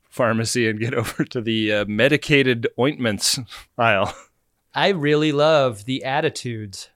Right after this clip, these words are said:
Speaker 2: from these guys.
Speaker 1: Yeah.
Speaker 2: Right up top, it's not gonna be easy.
Speaker 1: It's really Planet Pranica. <laughs>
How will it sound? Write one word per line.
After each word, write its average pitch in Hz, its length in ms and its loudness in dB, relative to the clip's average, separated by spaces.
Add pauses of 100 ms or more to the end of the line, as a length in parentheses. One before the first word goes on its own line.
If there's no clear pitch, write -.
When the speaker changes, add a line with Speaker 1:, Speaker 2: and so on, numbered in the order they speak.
Speaker 2:
from 123 240 -6
these 113 220 -8
guys. 107 560 -6 (320)
Speaker 1:
Yeah. 101 240 -2 (300)
Speaker 2:
Right 147 260 2
up 170 140 2
top, 135 460 0
it's 127 220 -8
not 131 200 -2
gonna 135 140 -4
be 139 240 -2
easy. 113 340 -8 (480)
Speaker 1:
It's 104 260 -12
really 120 280 2 (300)
Planet 110 400 2
Pranica. 107 580 0 (680)
<laughs> 117 120 -2